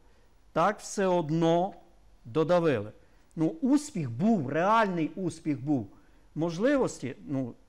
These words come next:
як і в чотирнадцятому році успіх, е, фіскальної децентралізації. Тобто, е, ті, хто хочуть, е, Україну засунути у проскрутиве ложе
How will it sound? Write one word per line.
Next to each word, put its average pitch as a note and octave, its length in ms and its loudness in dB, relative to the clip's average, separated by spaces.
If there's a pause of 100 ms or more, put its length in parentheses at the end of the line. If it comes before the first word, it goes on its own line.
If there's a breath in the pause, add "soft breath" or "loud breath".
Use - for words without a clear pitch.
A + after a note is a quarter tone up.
(140)
як D#3 300 -2
і D3+ 120 -2
в C3 100 -10
чотирнадцятому G3 720 -4
році F#3 320 -4
успіх, D#3+ 500 -6
е, C#3 540 -6
фіскальної D3 540 -6
децентралізації. C#3 960 -8 (480 soft breath)
Тобто, A3 480 2 (400 loud breath)
е, D3 280 -2
ті, C#4+ 280 2
хто A#3 260 0
хочуть, - 640 0 (920)
е, D3 360 0 (140)
Україну F#3+ 840 0 (260)
засунути D#3+ 920 0 (300 soft breath)
у D#3+ 80 -4
проскрутиве G#3 680 -2
ложе G3 460 2